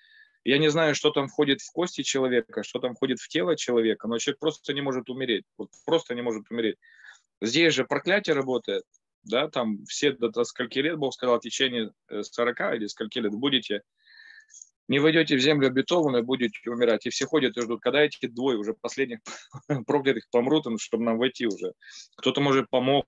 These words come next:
там, с горки столкнул где-то, ещё как-то, <laughs> ну, не знаю. <laughs> Но, но, но не вошли, пока все не умерли. И представляете себе, вот есть сверхъестественная смерть, а есть сверхъестественная жизнь. И я всегда думаю: «Господи,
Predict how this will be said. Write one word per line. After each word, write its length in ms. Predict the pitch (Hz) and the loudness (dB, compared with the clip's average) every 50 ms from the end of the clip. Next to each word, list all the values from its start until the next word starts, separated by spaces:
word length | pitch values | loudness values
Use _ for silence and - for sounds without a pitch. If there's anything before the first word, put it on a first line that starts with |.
| - - | -6 -4
там, 180 | - 120 110 107 | 0 0 2 2
с 80 | 98 | 0
горки 300 | 101 120 131 135 - - | 2 2 2 2 2 0
столкнул 400 | 120 - - 120 - - 117 113 | -2 0 0 0 0 0 -2 0
где-то, 240 | 107 107 107 - 107 | 0 0 -2 -2 -4
ещё 220 | 101 - - 131 120 | -6 -4 -4 -4 -4
как-то, 300 | - 117 - - - 104 | -4 -6 -6 -6 -8 -8
<laughs> 140 | 113 113 | -6 -2
ну, 220 | - 135 135 131 120 | 0 0 0 0 0
не 100 | 131 123 | 0 0
знаю. 200 | 110 117 120 - _ - - _ - - - - - - - | 0 0 -2 -4 _ -14 -12 _ -4 -4 -4 -4 -6 -8 -6
<laughs> 160 | - 127 - - | -6 -4 -2 -2
Но, 280 | 135 117 139 131 110 - - - - - - _ | -2 0 0 0 -2 -2 -6 -10 -10 -12 -6 _
но, 520 | - 123 135 135 139 139 135 135 131 113 - _ _ _ _ _ _ _ | 0 2 4 4 6 6 4 4 4 2 -2 _ _ _ _ _ _ _
но 140 | 101 110 123 | -2 0 4
не 100 | 139 151 | 4 6
вошли, 360 | 156 170 156 - - 202 208 | 6 4 4 4 4 2 2
пока 300 | - - 131 - 135 123 | 2 0 0 0 0 0
все 180 | - - - 131 | 0 0 0 0
не 80 | 123 123 | 0 0
умерли. 380 | 127 120 113 104 95 98 101 107 107 110 | 0 0 0 0 0 -2 -2 -2 -2 -2
И 60 | 110 107 _ | -4 -8 _
представляете 440 | - 120 - - 165 196 202 208 143 | -8 -6 -2 0 0 0 0 -2 -4
себе, 220 | - 123 117 117 | -6 -4 -2 -2
вот 120 | 113 110 107 | -2 0 0
есть 180 | 131 127 - | -2 -2 -2
сверхъестественная 720 | - 135 135 - - 135 127 - - 139 131 117 - 123 120 | -2 -4 -6 -4 -6 -8 -6 -2 -2 -2 -2 -2 -4 -4 -4
смерть, 520 | - - 165 196 220 220 233 262 - - _ _ _ _ - _ _ _ - | -4 -4 -2 0 0 0 0 -2 -6 -12 _ _ _ _ -20 _ _ _ -4
а 80 | 120 | 0
есть 180 | 123 147 147 - | 0 0 0 0
сверхъестественная 800 | - - - - - 123 - - - 139 131 - - 127 127 123 | -4 -6 -6 -6 -8 -10 -8 -4 -4 -4 -4 -4 -6 -6 -6 -4
жизнь. 360 | 113 113 123 120 104 90 - _ - - - | -4 -2 -2 -4 -4 -4 -8 _ -18 -20 -10
И 100 | _ 110 | _ 0
я 100 | 113 123 | 0 0
всегда 260 | 123 - - 120 113 120 | 0 0 -2 -2 -2 0
думаю: 260 | 120 120 107 107 107 | 0 0 0 0 0
«Господи, 480 | 113 127 123 - - 117 107 101 98 | -2 -4 -4 -4 -6 -4 -4 -4 -6